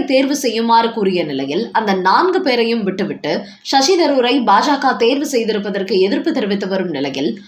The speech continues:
மம்தா பானர்ஜியோ தங்களிடத்தில் பரிசீலனை செய்யாமலேயே யூசுப் பதானை மத்திய அரசு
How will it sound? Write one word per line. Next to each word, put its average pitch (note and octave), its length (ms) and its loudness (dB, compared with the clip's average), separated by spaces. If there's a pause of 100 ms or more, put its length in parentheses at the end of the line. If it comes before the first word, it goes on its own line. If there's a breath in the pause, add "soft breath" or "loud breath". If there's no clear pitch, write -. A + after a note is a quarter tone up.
(220 loud breath)
மம்தா C#4+ 380 2
பானர்ஜியோ E3 580 0 (220)
தங்களிடத்தில் D4 680 2
பரிசீலனை B3+ 560 0
செய்யாமலேயே A#3+ 800 0
யூசுப் C4+ 420 -4
பதானை G#3+ 460 2
மத்திய C4 340 -2
அரசு B3+ 180 -4